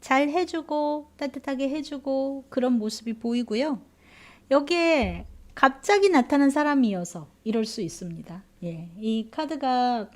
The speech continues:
나쁜 의미로만 등장하는 건 아니고요.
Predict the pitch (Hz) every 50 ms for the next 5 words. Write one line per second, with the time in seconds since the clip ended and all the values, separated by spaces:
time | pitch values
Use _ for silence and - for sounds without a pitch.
0 | - 220 226 226 220 - - 185 180 - - 320 349 381 381 359 330 269 247 226
1 | 208 190 190 220 214 220 262 254 233 220 196 190 185 185 240 233 190 156 160 165
2 | 160 - 196 233 269 233 170